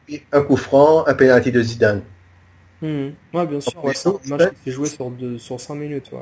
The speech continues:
Speaker 1: Voilà, ils, ils, ils avaient une, une bonne équipe, une, une, une,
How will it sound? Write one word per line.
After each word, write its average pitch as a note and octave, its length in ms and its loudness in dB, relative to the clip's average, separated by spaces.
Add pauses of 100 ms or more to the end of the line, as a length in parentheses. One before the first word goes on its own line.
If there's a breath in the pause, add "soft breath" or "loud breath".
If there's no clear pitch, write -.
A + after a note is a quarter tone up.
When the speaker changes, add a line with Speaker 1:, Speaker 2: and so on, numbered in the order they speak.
(200)
Speaker 1:
Voilà, F3 340 6
ils, C#3 160 0 (260)
ils, D#3 200 0
ils C#3 260 6
avaient E3 320 4
une, F#3 300 0 (840)
une C3+ 100 -4
bonne E3+ 240 6
équipe, E3 420 -2
une, D#3 140 -4 (100)
une, C3+ 320 4 (100)
une, B2+ 340 4